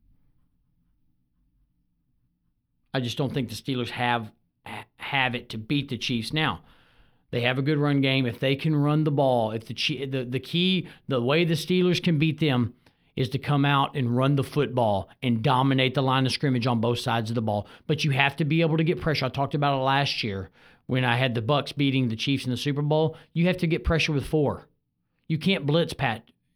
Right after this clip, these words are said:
You can't blitz Mahomes, Patrick. You can't blitz Patrick Mahomes continuously and be successful. You have to get pressure with your front four and shut down the run game with your front four.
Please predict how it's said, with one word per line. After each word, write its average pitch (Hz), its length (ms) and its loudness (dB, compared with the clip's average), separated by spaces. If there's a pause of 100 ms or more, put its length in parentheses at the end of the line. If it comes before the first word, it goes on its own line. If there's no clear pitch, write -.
(140)
You 147 80 -14
can't 147 240 -2
blitz 147 320 -2 (140)
Mahomes, 120 520 -4 (360)
Patrick. - 380 -4 (380)
You 135 100 -4
can't 147 220 -2
blitz 143 180 -2
Patrick 127 300 -6
Mahomes 104 440 -10 (1080)
continuously 143 600 0
and 127 100 0
be 123 80 0
successful. 127 460 -4
You 156 160 0
have 170 100 0
to 165 80 -4
get 156 160 -2
pressure 139 300 -2
with 123 100 -2
your 120 100 -2
front 117 220 -6
four 90 240 -12 (1400)
and 135 100 0
shut 160 140 0
down 147 120 2
the 135 80 2
run 135 160 2
game 127 160 2
with 123 80 0
your 127 100 0
front 117 220 -4
four. - 280 -8